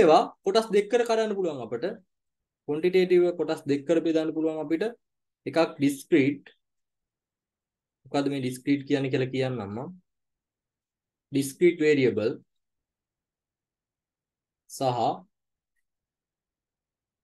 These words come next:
කන්ටිනියස් වේරියබල්.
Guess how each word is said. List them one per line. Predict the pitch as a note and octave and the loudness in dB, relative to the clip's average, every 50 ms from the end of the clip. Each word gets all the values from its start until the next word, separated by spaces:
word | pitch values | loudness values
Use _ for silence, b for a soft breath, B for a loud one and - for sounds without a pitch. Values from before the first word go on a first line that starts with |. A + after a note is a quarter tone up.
| _ _ _ _ _ _ _ _ _ _ _ _ _ _ _ _ _ _ | _ _ _ _ _ _ _ _ _ _ _ _ _ _ _ _ _ _
කන්ටිනියස් | C#3 C#3 C#3+ D3 C#3+ C#3+ C#3+ C#3+ D3+ D3 - - - - - _ _ _ _ _ _ _ C3 | -8 -6 -4 -2 -2 -2 -2 -4 -6 -8 -10 -16 -20 -20 -20 _ _ _ _ _ _ _ -4
වේරියබල්. | B2+ A#2+ A#2 A2+ A2 G2 G2+ G2+ G#2 | -2 -2 0 -2 -2 -2 -4 -6 -8